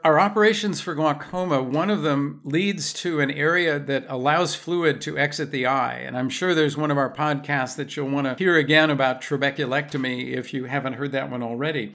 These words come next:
Trabeculectomy gives rise to this area that's just at the top of the eye, under the eyelid. And patients who've had that have a maybe one in a thousand chance per year of getting an infection through that glaucoma surgical area. So while that's a very low number, it's a number we have to pay attention to.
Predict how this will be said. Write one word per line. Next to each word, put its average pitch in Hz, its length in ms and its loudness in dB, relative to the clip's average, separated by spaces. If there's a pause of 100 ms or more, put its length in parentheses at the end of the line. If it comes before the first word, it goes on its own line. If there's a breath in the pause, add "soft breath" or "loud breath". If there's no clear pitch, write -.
Trabeculectomy 190 840 2
gives 151 200 0
rise 185 360 0
to 180 120 -2
this 151 300 -2
area 160 400 4
that's 143 220 0
just 180 280 -4
at 147 140 -6
the 151 80 -6
top 196 380 -4
of 208 80 -6
the 165 160 2
eye, 143 200 2
under 165 300 0
the 151 160 2
eyelid. 135 560 -2
And 120 180 -8
patients 208 440 0
who've 151 140 -4
had 175 240 0
that 147 420 2
have 170 140 0
a 160 80 4
maybe 165 500 2
one 180 260 2
in 185 80 2
a 165 60 0
thousand 151 480 2
chance 151 320 0
per 147 160 -4
year 143 360 2
of 131 220 -2
getting 151 300 4
an 139 80 4
infection 135 760 -2
through 190 520 -4
that 160 280 2
glaucoma 143 580 0
surgical 143 540 -4
area. 202 420 -2
So 180 180 0
while 180 160 4
that's 170 200 0
a 165 60 0
very 165 160 4
low 139 220 2
number, 143 400 0
it's 143 180 -2
a 156 80 -4
number 156 240 2
we 143 140 0
have 143 140 0
to 147 100 -8
pay 147 160 0
attention 151 540 -6
to. 107 220 -12